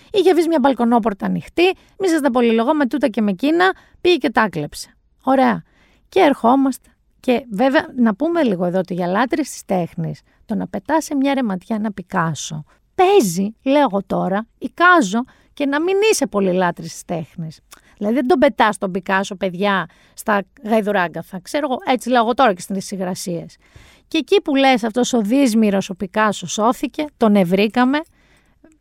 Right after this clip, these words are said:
Ακούσαμε λίγο και από το Υπουργείο Πολιτισμού ότι τον βρήκαμε επειδή είναι διακόσια χρόνια από το χίλια οκτακόσια είκοσι ένα. <laughs> Το λες και μεταφυσικό, το λες και μεταφυσικό. Τον βρίσκουμε, λοιπόν, τον παίρνει η αστυνομία.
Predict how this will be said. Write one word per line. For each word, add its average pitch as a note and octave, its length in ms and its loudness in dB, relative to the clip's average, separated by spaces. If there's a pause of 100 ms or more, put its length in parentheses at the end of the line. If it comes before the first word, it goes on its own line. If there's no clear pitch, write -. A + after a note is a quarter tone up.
(120)
Ακούσαμε B3 440 4
λίγο G3+ 260 4
και F#3+ 100 -6
από F#3 140 0
το F#3 100 -2
Υπουργείο F#3 320 0
Πολιτισμού F3+ 460 -2
ότι F#3 180 -4
τον F#3 180 -4
βρήκαμε F#3+ 300 -2
επειδή F3 220 -4
είναι F#3 140 0
διακόσια F3 400 -4
χρόνια F#3+ 240 -2
από F3+ 100 -10
το A3+ 80 -4
χίλια G#3 200 -2
οκτακόσια - 400 -8
είκοσι - 220 -6
ένα. G3+ 300 -2 (260)
<laughs> - 280 -14
Το G#3+ 140 -2
λες A3 160 0
και G#3+ 120 -8
μεταφυσικό, G3+ 920 -4
το G3+ 100 -2
λες G3 240 2
και F#3+ 100 -4
μεταφυσικό. F3+ 680 -6 (800)
Τον F4+ 160 0
βρίσκουμε, D4+ 400 2
λοιπόν, C4 220 2
τον B3 100 0
παίρνει C4+ 180 2
η C4+ 40 4
αστυνομία. G#3+ 800 6